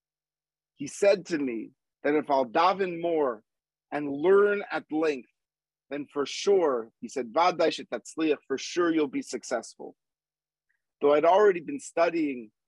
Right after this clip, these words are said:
learning Chumash, Halacha, basics of Yadus, all the books that Rabbi Korn had given me and piled onto me to continue to start learning, my love affair with Chabad Hasidus started at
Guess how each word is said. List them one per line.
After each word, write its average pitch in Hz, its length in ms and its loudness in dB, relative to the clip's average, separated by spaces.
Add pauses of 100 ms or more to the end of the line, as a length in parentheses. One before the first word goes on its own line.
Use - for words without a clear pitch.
learning 127 300 -10
Chumash, 170 840 -2 (140)
Halacha, 139 760 -2 (360)
basics 160 420 -4
of 117 100 -6
Yadus, 147 720 0 (220)
all 190 220 4
the 170 100 -4
books 170 360 -8
that 139 100 -6
Rabbi 143 260 -4
Korn 156 320 -2
had 123 160 -10
given 156 340 -6
me 135 120 -6
and 113 140 -12
piled 151 380 0
onto 147 320 -2
me 127 240 -6
to 113 100 -10
continue 147 540 -6
to 113 100 -14
start - 360 -2
learning, 151 380 0 (1040)
my 135 120 2
love 175 320 4
affair 165 400 0
with 139 200 -4
Chabad 156 480 -2
Hasidus 156 560 -6
started 160 640 0
at 127 100 -6